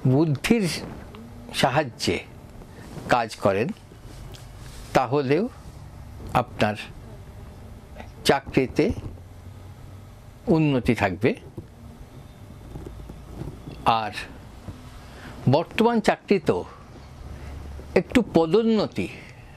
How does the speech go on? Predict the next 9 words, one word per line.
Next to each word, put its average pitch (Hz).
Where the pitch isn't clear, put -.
প্রমোশন 190
হওয়ার 113
সম্ভাবনা 95
আছে। -
ব্যবসায়ীদের 185
ক্ষেত্রে -
এই 226
মাসে 196
ব্যবসায়ীদের 135